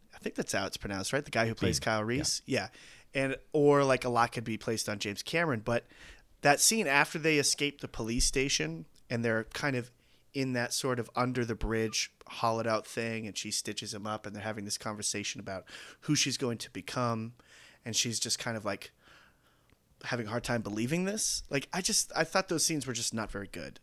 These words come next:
Speaker 2: Oh, I
Speaker 1: from,
Speaker 2: don't know.
Speaker 1: from
Speaker 2: They all
Speaker 1: either
Speaker 2: worked for me.
Speaker 1: performer. Yeah, for me, I thought they were just kind of, like, they just seemed cliche and, and stiff, and they kind of felt like they were on the stage,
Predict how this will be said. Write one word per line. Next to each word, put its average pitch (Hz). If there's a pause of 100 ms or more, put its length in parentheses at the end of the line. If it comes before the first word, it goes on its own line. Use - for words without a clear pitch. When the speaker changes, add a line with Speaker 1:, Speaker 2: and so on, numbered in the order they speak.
(120)
Speaker 2:
Oh, 180
I 190
Speaker 1:
from, 202
Speaker 2:
don't 214
know. 214
Speaker 1:
from 139
Speaker 2:
They 147
all 160
Speaker 1:
either 160
Speaker 2:
worked 139
for 131
me. 95
Speaker 1:
performer. 95 (420)
Yeah, 156
for 175
me, 202
I 185
thought 180
they 165
were 151
just 139
kind 143
of, 127
like, 113 (840)
they -
just -
seemed -
cliche 131
and, 110 (180)
and 117
stiff, -
and 110
they 113
kind 151
of 139
felt -
like 123
they 120
were 107
on 107
the 101
stage, 92